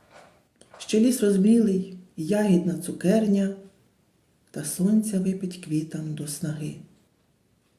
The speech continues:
Ще тут, в ці миті, серпень спить на ганку, і зорепад співає колесанку, де сад гойдує риш-, груші нерозбиті.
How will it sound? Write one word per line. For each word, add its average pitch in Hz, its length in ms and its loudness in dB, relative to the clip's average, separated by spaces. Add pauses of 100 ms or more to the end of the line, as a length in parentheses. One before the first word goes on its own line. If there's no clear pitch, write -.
Ще - 260 0
тут, 240 360 0 (120)
в - 40 -18
ці 226 200 4
миті, - 480 6 (440)
серпень 196 640 2
спить 226 400 0
на 214 80 6
ганку, 214 680 0 (540)
і 247 80 8
зорепад 262 680 6
співає 170 480 6
колесанку, 214 1080 2 (640)
де 139 200 -6
сад 190 340 -2
гойдує 151 500 0 (380)
риш-, 175 340 -4 (120)
груші 175 500 -4
нерозбиті. 147 760 -8